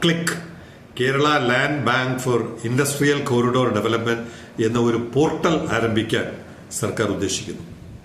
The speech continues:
ഇപ്പൊ പ്ലസ് ടുവിന് പഠിക്കുന്ന പിള്ളേര് ദിവസത്തിൽ രണ്ട് പോർട്ടൽ വീതം സൃഷ്ടിക്കുന്നവരാണ്, അതിന് കഴിവുള്ളവരാണ് പിള്ളേർ.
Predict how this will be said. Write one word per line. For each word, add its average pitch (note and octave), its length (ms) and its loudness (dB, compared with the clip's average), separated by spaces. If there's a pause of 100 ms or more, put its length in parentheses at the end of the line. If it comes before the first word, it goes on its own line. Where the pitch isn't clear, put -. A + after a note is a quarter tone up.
(1300)
ഇപ്പൊ A#2 160 -6
പ്ലസ് - 400 0
ടുവിന് F#3+ 160 4
പഠിക്കുന്ന D3 440 2
പിള്ളേര് A#2 500 2 (440)
ദിവസത്തിൽ D3+ 500 2
രണ്ട് C#3 240 2
പോർട്ടൽ C3 480 2
വീതം A#2 280 2 (260)
സൃഷ്ടിക്കുന്നവരാണ്, G#2 920 -2 (640)
അതിന് B2 300 -2
കഴിവുള്ളവരാണ് A#2 680 2
പിള്ളേർ. D#2+ 220 -10